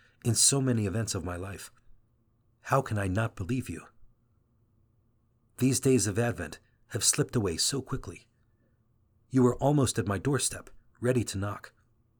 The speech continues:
I want to be ready for your arrival on Christmas Day. Therefore, I pour out my humble plea before you.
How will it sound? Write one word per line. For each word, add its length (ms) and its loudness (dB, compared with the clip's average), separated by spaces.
I 60 2
want 220 4
to 80 -6
be 100 0
ready 260 2
for 200 -2
your 180 -2
arrival 400 -4
on 140 -10
Christmas 400 -6
Day. 320 -10
Therefore, 440 -4
I 100 0
pour 380 4
out 180 0
my 140 -4
humble 360 0
plea 300 -8
before 380 -14
you. 160 -14